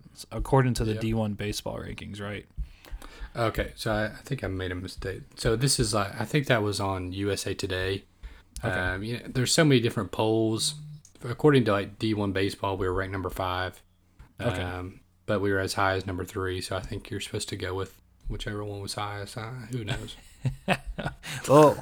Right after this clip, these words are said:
Speaker 1: five through three, we're one of those, dang it, and
Speaker 2: Yeah.
Speaker 1: that's, that, that's pretty good. And
Speaker 2: Yeah.
Speaker 1: we're, we're in a loaded conference, right? <laughs>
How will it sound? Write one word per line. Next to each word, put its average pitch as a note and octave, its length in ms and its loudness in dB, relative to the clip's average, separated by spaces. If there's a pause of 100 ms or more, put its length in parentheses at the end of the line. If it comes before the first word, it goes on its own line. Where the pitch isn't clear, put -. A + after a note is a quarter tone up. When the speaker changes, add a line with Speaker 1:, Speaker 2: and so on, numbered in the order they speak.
(360)
Speaker 1:
five D3 300 10
through C#3 220 12
three, B2 320 10
we're A2+ 140 6
one A#2+ 160 6
of G#2+ 60 4
those, G#2 220 4
dang A2 220 2
it, G#2+ 260 -4
and A#2 160 -2
Speaker 2:
Yeah. - 60 2
Speaker 1:
that's, A#2 220 -2
that, G#2+ 220 -8
that's A#2 180 -6
pretty C#3 240 4
good. F#2+ 300 -6 (360)
And G2 380 -8
Speaker 2:
Yeah. G2+ 220 0
Speaker 1:
we're, B2 360 4 (260)
we're C3+ 160 2
in C3+ 60 4
a A2+ 60 2
loaded A2 340 2
conference, G#2 760 -6 (320)
right? G2 260 -14 (340)
<laughs> G#3+ 140 -6